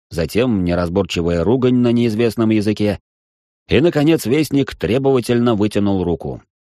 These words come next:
«Покажи, и я решу, принимать твою благодарность или нет». Пальцы юноши слегка подрагивали. Вестник походил не на представителя императора,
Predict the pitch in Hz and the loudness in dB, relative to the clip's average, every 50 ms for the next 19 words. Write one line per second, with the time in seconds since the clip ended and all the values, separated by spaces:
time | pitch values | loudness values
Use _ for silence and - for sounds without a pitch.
0 | _ _ _ _ _ _ 233 214 - 180 143 113 120 113 107 - - _ _ _ | _ _ _ _ _ _ -2 0 2 2 2 4 2 2 2 0 -4 _ _ _
1 | _ _ 123 123 123 123 123 131 151 165 151 - - 101 95 82 - _ _ 165 | _ _ 0 2 2 2 2 2 2 0 0 0 0 0 0 -2 -4 _ _ 0
2 | 160 143 127 120 107 123 147 - _ 127 123 117 117 117 107 110 113 101 113 113 | 2 2 4 4 2 2 0 -2 _ 0 0 2 2 2 2 2 2 2 0 0
3 | 113 113 113 113 113 120 113 - - - - - 151 151 147 139 110 92 85 - | 0 0 0 0 0 -2 -2 -4 -8 -16 -8 -4 -2 0 0 0 0 0 -2 -6
4 | - - _ _ _ _ _ _ _ _ _ _ _ _ _ _ - 147 151 170 | -10 -18 _ _ _ _ _ _ _ _ _ _ _ _ _ _ 0 0 0 0
5 | 165 - 165 156 147 147 156 156 143 - 156 147 - 147 151 151 - - 120 123 | 0 0 0 2 2 2 2 0 0 0 -2 -2 -2 -2 -4 -4 -2 -2 -2 -2
6 | - - 143 143 117 92 85 82 80 82 80 80 80 80 80 76 - _ _ _ | -2 -2 -4 -4 -2 -2 -2 -2 -2 -2 -2 -2 -2 -4 -4 -6 -6 _ _ _
7 | _ _ _ _ _ 82 80 85 95 98 117 120 123 117 - - - 104 98 113 | _ _ _ _ _ -6 -4 -4 -4 -2 -2 -2 -2 -2 -4 -4 -4 -2 0 0
8 | 107 101 104 123 120 113 107 107 107 107 110 113 113 110 - 110 104 - - - | -2 0 0 0 2 2 2 2 2 2 2 2 2 2 0 -2 -4 -4 -6 -6
9 | 92 98 127 147 - 135 123 110 - - 110 104 - 110 107 101 87 82 87 80 | -4 -4 -4 -2 -2 0 0 0 0 0 -4 -2 0 0 0 0 -2 -4 -4 -6
10 | 76 71 71 | -6 -6 -8